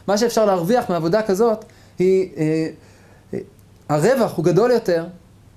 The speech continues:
בעבודה של הזוגיות, מה-, אפילו מה-, מהרווח הגדול שאפשר להרוויח בעבודה של בן אדם לחברו. אם אני אעבוד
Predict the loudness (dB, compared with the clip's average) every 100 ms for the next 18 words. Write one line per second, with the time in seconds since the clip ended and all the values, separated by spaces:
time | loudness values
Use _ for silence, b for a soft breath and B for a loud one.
0 | -12 -2 -2 0 0 0 0 -8 -18 -6
1 | -2 0 0 0 0 0 -2 -4 -4 -4
2 | -2 0 0 -2 -2 -2 0 -2 -2 0
3 | 2 2 0 -2 0 0 -2 0 0 -2
4 | -10 B B -4 -2 0 0 0 -2 0
5 | 0 0 -2 -4 -6 -4 -6 -10 b b
6 | b 0 2 2 2 0 0 -2 -2